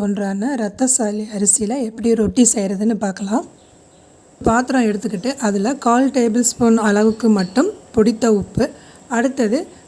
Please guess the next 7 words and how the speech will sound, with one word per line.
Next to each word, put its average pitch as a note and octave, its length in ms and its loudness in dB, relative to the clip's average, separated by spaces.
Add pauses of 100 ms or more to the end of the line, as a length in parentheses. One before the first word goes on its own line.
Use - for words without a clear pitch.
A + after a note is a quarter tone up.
(120)
கால் C4 280 4
டீஸ்பூன் C4 440 2 (140)
அளவுக்கு G#3+ 420 2 (160)
மிளகாய்த்தூள் A#3+ 720 4
அல்லது G#3 240 2 (160)
சாம்பார் G#3+ 540 2
பொடி. G3 200 -2